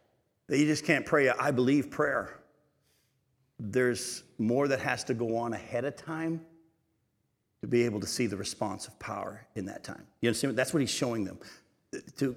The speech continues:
to have this kind of a close walk where you can say to this mountain, "Be moved,"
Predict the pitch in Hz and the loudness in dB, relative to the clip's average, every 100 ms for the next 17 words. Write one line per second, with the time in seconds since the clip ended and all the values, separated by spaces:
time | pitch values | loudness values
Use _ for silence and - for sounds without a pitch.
0 | - - 131 170 120 123 175 - - 180 | -4 -2 0 0 0 0 0 -2 -4 0
1 | 170 135 - 165 - 139 151 - 120 120 | 2 2 2 2 4 2 2 2 0 2
2 | 139 120 98 - 131 151 156 - 147 131 | 0 0 -2 0 2 4 4 2 2 2
3 | 139 151 151 135 135 156 165 139 | 2 2 2 2 4 4 2 -2